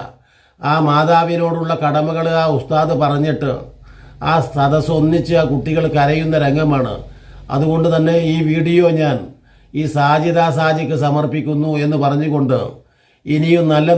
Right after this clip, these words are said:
നല്ല വീഡിയോകളുമായി നിങ്ങളെ കണ്ടുമുട്ടുന്നത് വരെ നിങ്ങൾക്ക്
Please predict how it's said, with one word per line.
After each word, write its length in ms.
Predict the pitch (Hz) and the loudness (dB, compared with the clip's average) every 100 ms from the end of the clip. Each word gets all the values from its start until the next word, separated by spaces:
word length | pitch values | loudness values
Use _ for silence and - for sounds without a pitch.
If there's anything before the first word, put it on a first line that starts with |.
| 165 | 2
നല്ല 160 | 147 139 98 - - _ 139 | 2 0 -2 -10 -20 _ -6
വീഡിയോകളുമായി 720 | 151 151 160 156 156 151 151 151 | -4 -2 0 0 0 2 2 2
നിങ്ങളെ 240 | 147 151 143 | 2 0 0
കണ്ടുമുട്ടുന്നത് 600 | 139 139 147 131 143 139 139 | 0 2 0 0 -2 -2 -2
വരെ 160 | 139 139 135 | 0 0 0
നിങ്ങൾക്ക് 340 | 131 131 131 | 0 0 0